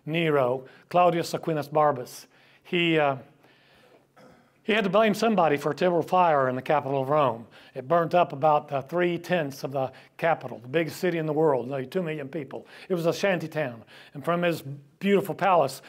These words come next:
right by the Colosseum, Domus Aurea, the Golden Palace, he had a view to shanty town. And he commented all the time. He hated it. He was one of the most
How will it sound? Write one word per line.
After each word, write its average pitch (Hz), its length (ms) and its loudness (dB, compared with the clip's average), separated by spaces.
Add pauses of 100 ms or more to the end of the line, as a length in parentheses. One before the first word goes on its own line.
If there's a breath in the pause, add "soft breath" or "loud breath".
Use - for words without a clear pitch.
(140 loud breath)
right 175 160 2
by 175 160 4
the 143 80 0
Colosseum, 143 640 0 (240 loud breath)
Domus 160 400 2
Aurea, 151 360 4
the 131 80 -4
Golden 151 300 0
Palace, 139 400 0 (320 loud breath)
he 208 220 0
had 185 160 4
a 165 40 2
view 160 400 0 (140 loud breath)
to - 80 -6
shanty 208 380 0
town. 135 320 -2 (260 loud breath)
And 156 100 -4
he 160 140 -2
commented 170 480 -2
all 165 140 4
the - 80 -8
time. 180 260 0
He 120 80 -6
hated 156 320 0
it. - 220 -16 (420 loud breath)
He 190 160 -2
was 170 320 4
one 165 160 -2
of 160 80 2
the 156 80 -2
most 147 320 -2